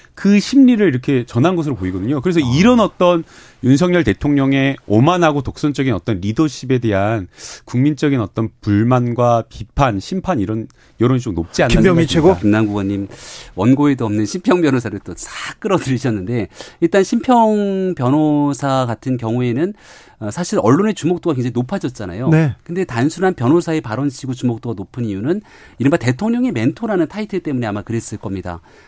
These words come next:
Speaker 3: 근데 정확히
Speaker 2: 본인은
Speaker 3: 말하-,
Speaker 2: 계속 부인하고 있어요.
Speaker 3: 그러니까 본인 부인하고 있지만 많은 사람들은
Speaker 2: 네.
Speaker 3: 그 같은 의미를 부여하고,
Speaker 2: 네.
Speaker 3: 그래서 심평 변호사가 대통령에 관해서 언급하게 되는 내용들을 더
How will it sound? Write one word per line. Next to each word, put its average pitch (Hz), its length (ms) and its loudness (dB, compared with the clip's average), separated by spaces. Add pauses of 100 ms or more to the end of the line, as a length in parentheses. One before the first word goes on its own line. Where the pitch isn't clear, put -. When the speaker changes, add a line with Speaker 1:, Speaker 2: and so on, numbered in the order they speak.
(200)
Speaker 3:
근데 170 160 4
정확히 143 300 4
Speaker 2:
본인은 220 120 6
Speaker 3:
말하-, 214 140 4
Speaker 2:
계속 196 240 0
부인하고 170 400 4
있어요. 107 220 -2
Speaker 3:
그러니까 98 160 -6
본인 208 240 0
부인하고 185 400 -2
있지만 160 280 -4
많은 120 260 -4
사람들은 139 440 -4
Speaker 2:
네. 170 140 4
Speaker 3:
그 135 80 -4
같은 156 400 -2
의미를 139 240 2
부여하고, 123 580 -2
Speaker 2:
네. 170 180 4 (200)
Speaker 3:
그래서 175 120 -6
심평 233 320 0
변호사가 185 420 0
대통령에 156 540 0
관해서 123 320 -4
언급하게 127 540 -8
되는 117 220 -6
내용들을 104 460 -8 (280)
더 175 400 0